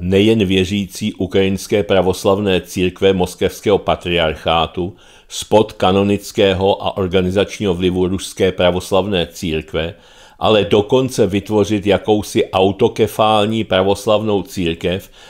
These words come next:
na základě již de facto existující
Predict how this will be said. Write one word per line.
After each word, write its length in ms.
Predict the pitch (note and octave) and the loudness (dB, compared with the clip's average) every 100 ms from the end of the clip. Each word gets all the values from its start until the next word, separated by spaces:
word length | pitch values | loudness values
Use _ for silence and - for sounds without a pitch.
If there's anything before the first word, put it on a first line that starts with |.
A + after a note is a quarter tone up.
| - | -8
na 140 | F2+ F2+ | -2 0
základě 600 | G2 F#2+ F#2+ A#2 G#2+ A2 | 2 2 2 0 2 2
již 340 | G2+ G2 F2+ | 2 0 -2
de 260 | E2 E2 F2 | -2 0 0
facto 520 | - G2+ - - - | 0 -6 -6 -4 -4
existující 1160 | F#2+ F2 F#2 F2 - G2 F#2+ F#2 - G2+ G2+ G2+ | -4 -6 -6 -8 -6 -4 -4 -6 -8 -6 -4 -8